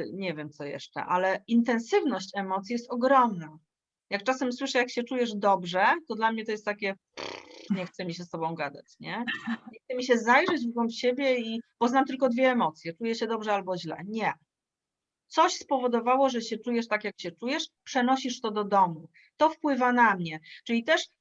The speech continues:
można przyczynowo-skutkowo komuś tak fajnie wytłumaczyć, jak są, y, tacy,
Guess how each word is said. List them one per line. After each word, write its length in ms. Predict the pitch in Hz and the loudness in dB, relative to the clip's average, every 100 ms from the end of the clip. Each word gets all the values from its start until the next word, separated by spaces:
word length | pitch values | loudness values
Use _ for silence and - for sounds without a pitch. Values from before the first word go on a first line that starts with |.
| - | 2
można 320 | 269 294 269 | 2 4 0
przyczynowo-skutkowo 1000 | - 233 247 311 415 - 320 - 381 359 | -2 -6 -2 0 0 -2 -6 -2 0 0
komuś 240 | 214 202 - | -2 -6 -6
tak 160 | 190 | -6
fajnie 260 | 196 185 170 | -4 -2 -4
wytłumaczyć, 600 | 175 185 175 165 165 156 | -8 -6 -4 -4 -6 -14
jak 140 | 135 - | -14 -8
są, 380 | 196 180 180 | -4 -2 -4
y, 120 | - 175 | -6 -4
tacy, 680 | 180 175 - 175 175 170 | -4 -6 -4 0 0 -2